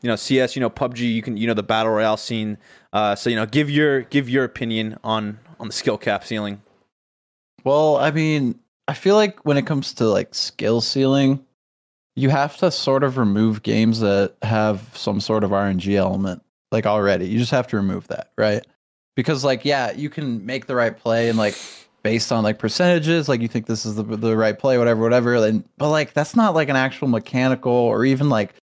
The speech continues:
Speaker 2: strategical, like, skill ceiling. You know what I mean? And if it is, like, you still have to play through the R N G, and it's just, like, I feel like you can't even count games like that necessarily.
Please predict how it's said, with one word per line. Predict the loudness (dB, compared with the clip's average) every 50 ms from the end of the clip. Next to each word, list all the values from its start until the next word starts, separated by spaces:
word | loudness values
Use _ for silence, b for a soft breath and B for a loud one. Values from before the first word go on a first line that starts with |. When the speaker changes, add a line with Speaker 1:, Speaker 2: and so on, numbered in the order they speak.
| _ _ -14
Speaker 2:
strategical, | -10 -4 -4 -4 -4 -4 -2 2 2 2 4 2 0 0 0 0 2 2 2 2 2
like, | 2 0 0 0 -2
skill | -4 -6 -4 -2 0 0 0 0
ceiling. | -2 -4 -6 -6 -4 0 2
You | 4 4
know | 4
what | 4
I | 4
mean? | 4 4 4 4 4 2 B B B -2
And | 0 0
if | 0 2
it | 2
is, | 0 0 0 0
like, | -2 -2
you | -4 -6
still | -4 0 0 0
have | 0 0
to | -4 -8
play | -6 -2 0 0 0 0
through | 0 -2 -2 0 0
the | 2 2
R | 2 2 2
N | 2 0 -2 -2
G, | -2 0 2 2 2 2
and | 2
it's | 2 0 -2 -2 -4
just, | -6 -6 -2 0
like, | 0 0 0 -2 b b b _ _ _ _ -10
I | -4
feel | -2 0 0
like | 0 0
you | -2
can't | 0 2 2
even | 2 2 0 -2
count | -2 -2 -2 -2 -2
games | 0 0 2 2 2 0
like | -2 -2 0
that | 0 0 0 -2
necessarily. | -4 -6 -8 -12 -8 -2 0 0 2 0 -2 -4 -10